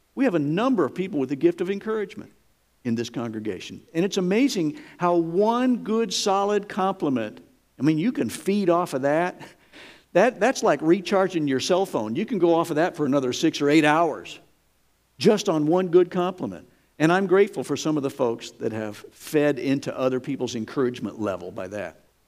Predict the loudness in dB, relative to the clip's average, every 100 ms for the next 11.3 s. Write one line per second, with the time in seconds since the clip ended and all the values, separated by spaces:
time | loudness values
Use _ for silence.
0 | _ _ _ _ _ 0 2 4 4 6
1 | 6 6 4 4 2 -2 -4 -6 _ _
2 | _ _ _ 0 2 2 2 4 4 6
3 | 6 6 2 -4 -2 0 0 0 2 2
4 | 2 -4 -4 -8 -18 -6 0 2 2 2
5 | 0 0 -4 -16 _ _ _ _ _ _
6 | _ _ 0 0 2 0 -2 -10 -16 _
7 | _ _ _ _ -6 0 0 0 -4 -6
8 | -6 -12 -14 _ _ _ _ -6 -4 -6
9 | -10 -12 -16 -20 _ _ _ _ _ _
10 | _ -6 2 6 6 4 2 2 2 2
11 | 0 -2 -8